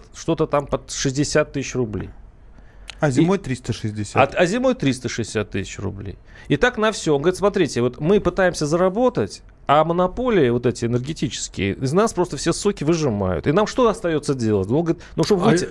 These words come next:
Speaker 3: э, что им остаётся делать? Им нужно подумать. Вот первое, что им нужно подумать. И дальше, э, когда он начнёт думать, он, э, подумает, что, может быть, нужно у себя в своей гостинице поставить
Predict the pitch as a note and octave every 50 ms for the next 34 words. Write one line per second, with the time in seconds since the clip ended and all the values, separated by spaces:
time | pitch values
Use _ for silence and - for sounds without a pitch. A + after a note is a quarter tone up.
0 | - - - - G#3+ A3 A3 G3+ - G#3+ G#3+ E3 E3+ G3 G#3 A#3+ A3 F#3 F3 E3
1 | F3 F3+ E3 E3 D#3+ - - F#3 E3+ E3+ F3+ C#3+ A2+ G2 - - - - - -
2 | - - - - - - - - - - - D3 - - - B3+ C4+ C4+ G#3+ -
3 | G#3 G3 G3+ G#3+ G#3+ F#3 G3 - G#3+ A3 G#3+ G#3 D#3 C3 A#2+ F3+ F3 F3+ A#3+ C4+
4 | B3 - A3 F#3+ F3+ F3+ F3+ F3+ E3+ E3 E3 D3+ D#3 F3 F3+ F3 F3+ F3 E3 D#3+
5 | E3 E3 E3 F#3 F3 E3+ F3 E3 C3 A#2+ A2+ F3+ G#3 B3+ C4+ B3 G#3+ F#3+ F3 E3+
6 | E3 D3+ - - G#3+ A3+ G#3+ G#3+ G3+ F3+ F3 E3+ D#3+ E3 - - - - - -
7 | - - G3 A3 C4+ C#4+ A#3+ G#3 F#3+ F#3+ E3 F3+ G3 F#3 E3+ E3 F3 E3+ E3+ E3+
8 | F3 F3+ D3 - F#3 F3+ F#3+ G3 F#3 F#3 F3+ F3 F3 E3+ E3 D#3+ D#3+ D3+ C#3 C3
9 | D#3 F3 E3+ E3+ E3+ D#3+ - - E3+ F3 F3 E3 E3+ F3+ E3+ - A#3+ A3+ F#3+ -
10 | D3+ B2+ D#3+ D3+ - - F#3+ F#3+ F#3 F3+ E3+